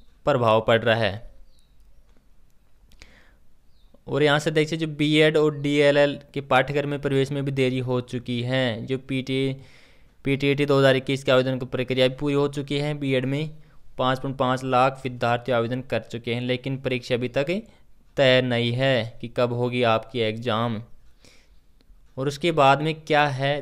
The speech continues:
देरी में पाँच, जो भी प्रमुख चार कारण हैं, संक्रमण लगातार बढ़ रहा है, कई भर्ती ऐसी है जिनमें लाखों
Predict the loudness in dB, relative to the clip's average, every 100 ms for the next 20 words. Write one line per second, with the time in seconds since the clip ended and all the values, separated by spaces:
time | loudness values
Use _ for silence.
0 | 2 4 4 2 -2 -4 -14 -20 -8 -2
1 | -2 -4 -14 -20 -14 -4 -2 -2 -6 -6
2 | -4 -2 -4 0 2 2 2 0 0 -2
3 | -4 -10 -20 -14 -6 -4 -2 -2 0 2
4 | 2 2 0 0 0 2 4 2 -2 -20
5 | -6 -2 0 0 0 2 0 0 -4 -2
6 | -4 0 0 0 -2